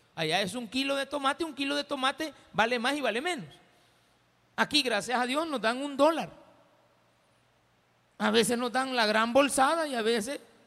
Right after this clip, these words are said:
untado hacemos el. ¿Y cómo lo sabemos? Cuando vamos a la pupusería. Ah, de repente nos ponen el bote de salsa, de repente nos dan una bolsita. ¿Qué quiere decir eso?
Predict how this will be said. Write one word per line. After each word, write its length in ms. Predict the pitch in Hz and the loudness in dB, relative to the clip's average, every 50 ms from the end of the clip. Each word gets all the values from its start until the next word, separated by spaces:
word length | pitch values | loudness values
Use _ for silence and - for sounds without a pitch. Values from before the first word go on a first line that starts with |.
| _ _ _ _ _ _ - | _ _ _ _ _ _ 2
untado 520 | 311 370 370 339 - - 254 262 254 247 | 2 2 2 2 2 4 4 4 4 4
hacemos 440 | 226 190 - 220 220 214 214 196 202 | 2 0 0 -2 -4 -4 -4 -6 -6
el. 180 | 190 175 170 - - - _ _ _ _ _ _ _ _ _ _ _ _ _ _ _ _ _ _ _ _ _ _ _ _ _ _ _ _ _ _ _ _ _ _ _ _ _ | -6 -8 -10 -12 -18 -20 _ _ _ _ _ _ _ _ _ _ _ _ _ _ _ _ _ _ _ _ _ _ _ _ _ _ _ _ _ _ _ _ _ _ _ _ _
¿Y 80 | - 220 | -6 0
cómo 260 | - - 277 311 320 | 4 4 6 6 6
lo 120 | 320 320 302 | 6 4 4
sabemos? 500 | - 311 311 339 349 320 269 214 190 185 - | 4 4 4 4 2 0 0 -2 -4 -4 -2
Cuando 320 | - 320 339 349 330 311 285 | 2 2 2 2 2 2 4
vamos 260 | 254 226 220 220 220 | 4 2 2 2 2
a 40 | 220 | 2
la 120 | 226 226 | 2 2
pupusería. 720 | - 240 226 - 247 220 - 226 226 269 311 311 269 226 220 - - _ _ _ _ _ _ _ _ _ _ _ _ _ _ _ _ _ _ _ _ _ _ _ _ | 0 -2 -4 -2 -2 0 0 0 0 0 0 -2 -2 -4 -8 -12 -20 _ _ _ _ _ _ _ _ _ _ _ _ _ _ _ _ _ _ _ _ _ _ _ _
Ah, 140 | - - 180 | -14 -4 0
de 100 | 208 262 | 2 2
repente 560 | 247 247 247 226 - - 269 311 339 349 339 | 2 2 0 0 0 -2 -2 -2 -2 -4 -6
nos 160 | 339 330 277 | -6 -6 -4
ponen 380 | - - 320 330 330 320 320 330 | -2 -2 -2 -2 -2 -4 -4 -2
el 240 | 330 320 285 254 233 | -2 -2 -2 -4 -6
bote 800 | 202 185 226 262 285 294 294 302 302 294 - - - - 226 208 | 0 8 10 12 12 12 12 12 10 6 0 -12 -6 -4 -4 -2
de 160 | 196 185 175 | -2 -2 -4
salsa, 500 | - 214 220 233 247 233 190 160 - - - - _ | -4 -4 -2 -4 -4 -6 -8 -10 -14 -16 -18 -18 _
de 160 | - 175 175 | -6 -4 -4
repente 540 | 143 139 139 113 - 151 160 165 170 180 233 | -4 -4 -6 -8 -6 -6 -6 -6 -6 -6 -8
nos 100 | 233 233 | -6 -4
dan 160 | 214 247 254 | -4 -4 -4
una 160 | 254 254 254 269 | -4 -6 -6 -4
bolsita. 600 | 269 262 220 190 - - 262 196 - - 87 - - _ _ _ _ _ _ _ _ _ _ _ _ _ _ _ _ _ _ _ _ _ _ _ _ _ | -2 -2 -2 -2 -2 -4 -6 -6 -8 -12 -12 -12 -14 _ _ _ _ _ _ _ _ _ _ _ _ _ _ _ _ _ _ _ _ _ _ _ _ _
¿Qué 140 | - 214 180 | -4 -2 2
quiere 220 | 196 233 240 247 | 2 4 4 4
decir 280 | 247 220 202 226 269 254 | 4 2 2 2 2 2
eso? 240 | 180 269 240 - | 0 0 -2 -8